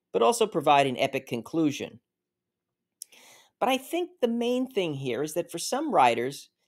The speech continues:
seeing the characters that they had only seen previously in their minds, suddenly in flesh and blood on the screen and being interpreted by various actors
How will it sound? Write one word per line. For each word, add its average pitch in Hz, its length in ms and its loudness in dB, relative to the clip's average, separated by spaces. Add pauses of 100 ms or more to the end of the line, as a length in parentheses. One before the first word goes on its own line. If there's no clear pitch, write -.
(120)
seeing 269 420 -4
the 277 80 -2
characters 151 720 0
that 117 240 -2 (220)
they 127 120 -2
had 131 140 0
only 131 500 -4 (160)
seen 113 340 -6
previously 120 840 -2
in 104 100 -8
their 101 100 -8
minds, 127 560 -2 (300)
suddenly 220 500 0
in 147 80 -2
flesh 151 340 -2
and 120 140 -8
blood 143 220 0
on 120 100 -4
the 107 60 -10
screen 147 540 -2 (180)
and 131 100 -8
being 139 220 -2
interpreted 117 760 -4
by 101 140 -4
various 135 580 0
actors 156 520 -2